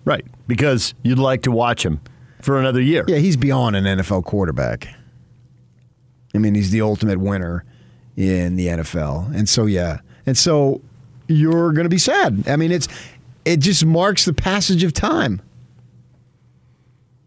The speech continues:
Speaker 2: when these things happen. You know what I mean? Doesn't it?
Speaker 1: How many N F L players are left who were playing before we were doing a show together?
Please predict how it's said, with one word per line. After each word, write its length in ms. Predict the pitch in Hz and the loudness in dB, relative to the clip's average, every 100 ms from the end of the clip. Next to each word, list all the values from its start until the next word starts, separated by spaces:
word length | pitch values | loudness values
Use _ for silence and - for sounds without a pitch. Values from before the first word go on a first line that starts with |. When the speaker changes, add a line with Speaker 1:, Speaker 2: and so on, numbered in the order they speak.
| _ _ | _ _
Speaker 2:
when 420 | 135 139 139 135 127 | -2 0 2 2 2
these 260 | 147 127 | 2 0
things 240 | 156 135 127 | 0 0 2
happen. 460 | 127 117 85 82 - - - - - - - _ _ _ _ _ _ _ _ _ - | 0 0 -2 -6 -8 -20 -20 -20 -20 -20 -20 _ _ _ _ _ _ _ _ _ -2
You 60 | |
know 60 | 131 | 0
what 60 | 160 | 2
I 120 | 208 | 0
mean? 160 | 254 - - | -2 -4 -2
Doesn't 220 | 160 240 | 0 0
it? 140 | 392 - - - - - - | -2 -6 -20 -20 -20 -16 -14
Speaker 1:
How 140 | - 127 | -4 0
many 200 | 180 170 | 2 2
N 140 | 147 | 0
F 100 | 143 | 0
L 140 | 143 120 | 0 0
players 580 | - 131 127 117 95 | 0 2 2 2 0
are 180 | - 113 | -2 0
left 340 | 110 117 110 - | 2 2 0 -4
who 280 | - 117 120 | -4 0 2
were 400 | 123 110 95 85 - - - | 2 0 -2 -4 -14 -20 -14
playing 600 | - 135 120 113 104 95 - - - - - | -4 0 2 2 2 0 -4 -20 -20 -12 -2
before 340 | 107 107 127 117 | 0 0 0 0
we 100 | 107 | 2
were 140 | 101 | 0
doing 180 | 101 95 | 0 0
a 60 | |
show 220 | 87 104 87 | -2 -2 -2
together? 340 | 78 71 64 | -2 -4 -6